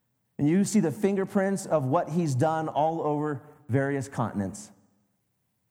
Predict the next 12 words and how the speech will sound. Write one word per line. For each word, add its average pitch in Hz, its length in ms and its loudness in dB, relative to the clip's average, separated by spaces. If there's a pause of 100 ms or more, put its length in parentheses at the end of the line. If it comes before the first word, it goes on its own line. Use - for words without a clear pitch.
(800)
As 127 160 2
he 143 120 2
set 165 220 0
aside 156 460 2
a 139 60 -2
portion 170 440 0
of 143 140 0
the 123 80 0
proceeds 160 520 0
from 143 140 -4
his 139 180 0
business 147 520 -2